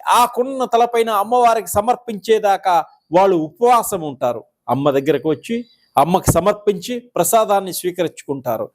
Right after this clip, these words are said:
ఈ పోతరాజుల విన్యాసాలను చూస్తారు.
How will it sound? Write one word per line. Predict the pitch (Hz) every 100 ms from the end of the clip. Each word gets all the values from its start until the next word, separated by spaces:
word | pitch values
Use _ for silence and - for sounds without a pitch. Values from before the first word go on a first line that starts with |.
| _ - - - 208
ఈ | 262
పోతరాజుల | 175 226 269 277 262 226 226
విన్యాసాలను | 202 214 247 220 214 214 202 175
చూస్తారు. | 190 - 185 143 117